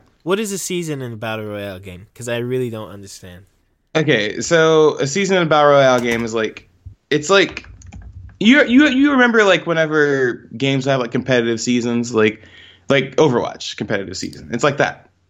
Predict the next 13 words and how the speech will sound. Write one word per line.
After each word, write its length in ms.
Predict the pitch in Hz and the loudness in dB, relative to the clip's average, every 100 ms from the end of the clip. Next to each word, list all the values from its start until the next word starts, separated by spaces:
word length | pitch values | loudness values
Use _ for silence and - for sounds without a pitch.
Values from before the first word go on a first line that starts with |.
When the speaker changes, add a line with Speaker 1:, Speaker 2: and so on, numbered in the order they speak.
| _ _ _ _ _ - | _ _ _ _ _ -14
Speaker 1:
Okay. 240 | 113 117 - - - - - - _ _ _ _ _ _ _ | -14 -14 -18 -20 -20 -20 -20 -20 _ _ _ _ _ _ _
Speaker 2:
Yeah, 280 | - 113 - | -6 -6 -4
like, 480 | - 131 131 - - - | 0 2 2 0 -6 0
it, 60 | |
it's, 360 | 151 147 - - | 2 2 0 -2
it's 220 | 135 135 | -4 -2
just, 240 | 151 147 143 | -2 0 2
like, 240 | 131 120 | 2 0
it's 160 | 120 120 | -4 -4
a 60 | |
time 340 | 127 139 131 127 | -2 2 2 0
for, 140 | 127 | 0
like, 420 | 120 113 80 - | 2 2 0 -10